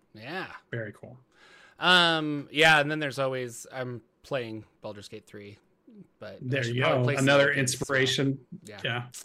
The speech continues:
Speaker 1: Uh, thank you guys so much for watching. That's our show today. Um, we're really
Speaker 2: Yay.
Speaker 1: excited that you guys are here watching us. Um, you can always catch us live on YouTube or Twitch. Um, that's youtube dot com slash,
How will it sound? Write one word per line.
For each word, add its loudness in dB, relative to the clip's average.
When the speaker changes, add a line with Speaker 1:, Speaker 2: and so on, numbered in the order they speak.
Speaker 1:
Uh, 6
thank 4
you -10
guys 4
so 0
much 2
for 0
watching. 2
That's 0
our 2
show 2
today. -2
Um, 2
we're 2
really 6
Speaker 2:
Yay. 6
Speaker 1:
excited -2
that -6
you -14
guys 0
are -6
here -4
watching -4
us. -8
Um, -2
you -6
can -10
always -4
catch -8
us -12
live -2
on -4
YouTube -10
or -12
Twitch. -6
Um, -2
that's -6
youtube -6
dot -4
com -4
slash, -8